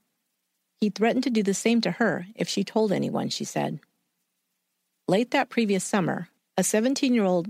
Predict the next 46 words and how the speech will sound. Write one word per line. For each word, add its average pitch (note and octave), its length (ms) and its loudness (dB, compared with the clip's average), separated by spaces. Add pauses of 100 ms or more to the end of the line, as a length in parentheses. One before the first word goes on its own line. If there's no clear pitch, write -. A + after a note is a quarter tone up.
named F3 140 2
Elizabeth D#3 440 -2
Castro - 600 -2 (400)
was F#3 180 0
last G3+ 300 0
seen C#4 200 0
boarding G3+ 300 2
a G3 40 0
factory-owned G3 720 0
shuttle G#3+ 260 0
bus B2+ 320 -4
to - 160 -4
downtown D3+ 420 -2
Juarez. D#3+ 460 -4 (800)
Several B3+ 320 2
of C4+ 40 -2
the D4 100 0
factories G3+ 480 0
had F3 140 0
begun E3 340 0
offering F3 360 -2
bus G#3+ 200 0
service D3 420 -2
from F3 160 -2
the F3 100 0
door E3 160 2
of E3 80 -2
the D3+ 80 -8
factory F#3 580 -4 (400)
to - 160 0
other B3+ 180 2
bus E3+ 260 -2
lines D#3+ 260 -2
downtown, D3+ 680 -4 (340)
so G3 200 2
employees G#3 480 0
who B3 100 0
left F#3 260 0
late D#3 200 0
at - 100 -2
night F3+ 400 0
or E3+ 120 -2
early E3+ 260 0
in D#3+ 100 0
the D#3 60 0
morning F#3+ 440 0